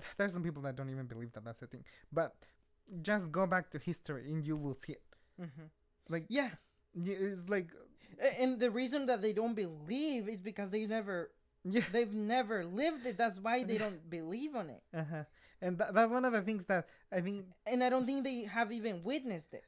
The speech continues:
Speaker 1: Yeah. Uh, so I watched a video that saying that they were talking about privilege, and one of the, mm, examples they mentioned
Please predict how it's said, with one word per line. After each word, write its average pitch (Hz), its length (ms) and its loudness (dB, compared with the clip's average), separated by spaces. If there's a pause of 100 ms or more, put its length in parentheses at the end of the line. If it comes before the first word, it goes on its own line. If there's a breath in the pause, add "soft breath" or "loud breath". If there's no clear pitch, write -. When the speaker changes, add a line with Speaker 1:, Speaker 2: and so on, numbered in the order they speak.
Speaker 1:
Yeah. 180 140 2 (200 soft breath)
Uh, 208 120 2
so 220 100 6
I 196 260 6
watched 226 480 2
a 208 40 2
video 170 480 2 (140)
that 170 180 -2
saying 180 380 0 (480 soft breath)
that 165 240 2
they 190 120 4
were 180 200 0 (220)
talking 185 240 0
about 151 180 0
privilege, 147 400 -4
and 160 240 -4
one 170 120 2
of 160 100 -4
the, 139 80 -8 (160)
mm, 151 120 -4 (220)
examples 160 600 -4
they 135 260 -4 (300 loud breath)
mentioned 208 560 -2